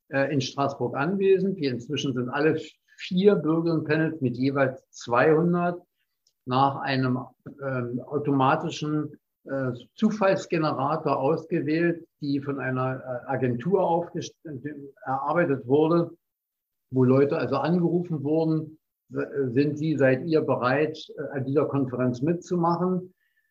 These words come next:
Ähm, und ich war überrascht, dass wirklich viele Bürgerinnen und Bürger, die dann, die ich dort traf, dann wirklich gesagt hatten, sie hat vorher nie was davon gehört,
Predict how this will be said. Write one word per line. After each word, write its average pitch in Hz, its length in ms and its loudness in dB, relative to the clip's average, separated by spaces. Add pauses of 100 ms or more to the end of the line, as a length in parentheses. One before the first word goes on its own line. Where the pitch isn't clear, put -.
(200)
Ähm, 143 360 0 (120)
und 139 160 -2
ich 143 140 -4
war 143 140 4
überrascht, 139 520 2
dass 139 200 -2
wirklich 135 320 -4
viele 151 240 -4
Bürgerinnen 139 540 2
und 120 100 -2
Bürger, 139 360 0
die 120 200 -6
dann, 127 460 -2
die 156 160 -12
ich - 160 -10
dort 123 260 2
traf, 143 540 2
dann 127 160 -2
wirklich 160 300 -2
gesagt 127 420 -2
hatten, 135 220 -8
sie 117 80 -2
hat 123 140 -8
vorher 135 220 2
nie 151 240 2
was 139 240 -4
davon 127 340 -2
gehört, 113 420 -2